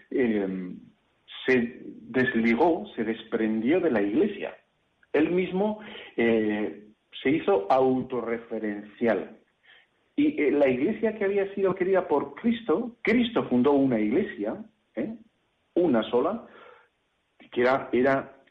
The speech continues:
eh, la querida de, de, bueno, se ha desposado, Jesucristo se ha desposado con la Iglesia, ¿eh? En,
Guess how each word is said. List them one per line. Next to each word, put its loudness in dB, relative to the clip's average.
eh, 0
la -2
querida 0
de, 2
de, -4
bueno, 0
se -6
ha 2
desposado, 0
Jesucristo 0
se 0
ha 4
desposado -2
con -2
la 0
Iglesia, -2
¿eh? -8
En, -6